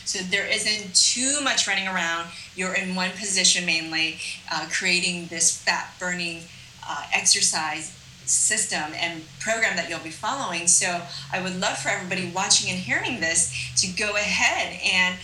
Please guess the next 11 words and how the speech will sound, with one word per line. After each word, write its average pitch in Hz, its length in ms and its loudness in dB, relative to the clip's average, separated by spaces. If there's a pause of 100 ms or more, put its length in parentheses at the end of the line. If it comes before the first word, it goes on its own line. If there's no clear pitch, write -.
(160)
sign 196 420 2
up - 240 0 (160)
to 214 240 -2
join 262 400 2
me 185 220 2
in 180 100 -2
this 180 260 4
free 220 220 -4
training 190 540 2
video 262 320 2
series. - 800 0